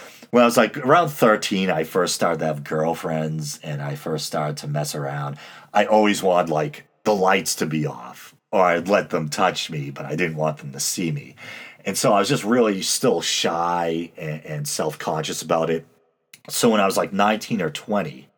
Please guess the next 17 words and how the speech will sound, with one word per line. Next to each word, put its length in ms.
I 40
remember 260
I 60
was 120
working 340
this 280
crappy 540
retail 640
job, 520
and 680
I 540
decided 440
to 140
take 120
a 60
two-week 600
vacation, 960